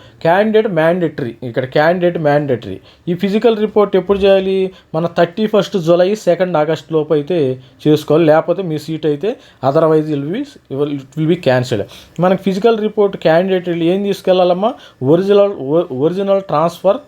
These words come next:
సర్టిఫికేట్. కొంతమంది అంటారు, "తా-, సార్ నాకు ఇంటర్, త-, టెన్త్ క్లాసు టీసీ కావాలా,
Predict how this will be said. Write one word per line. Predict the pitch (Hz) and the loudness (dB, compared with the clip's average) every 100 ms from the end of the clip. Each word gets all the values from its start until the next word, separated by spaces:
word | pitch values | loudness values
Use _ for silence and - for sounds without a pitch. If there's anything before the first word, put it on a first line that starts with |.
| _ _ _ _ - | _ _ _ _ -4
సర్టిఫికేట్. | 143 - - 127 131 - - - - - _ _ - | -2 -2 -6 2 2 2 -6 -20 -20 -20 _ _ -2
కొంతమంది | 165 185 214 196 | 0 2 0 0
అంటారు, | 185 165 | 0 -2
"తా-, | - 180 180 | 0 2 2
సార్ | 170 190 175 | 0 0 0
నాకు | 170 165 | 0 -2
ఇంటర్, | 165 175 196 185 - _ _ | -4 -6 -6 -8 -12 _ _
త-, | 160 - | -10 -4
టెన్త్ | 175 185 | -2 0
క్లాసు | 208 202 196 202 202 190 185 180 170 196 | 0 2 2 0 -4 0 0 -2 -8 -10
టీసీ | 190 - 185 | -8 -8 0
కావాలా, | 175 175 175 170 175 | 2 4 4 2 0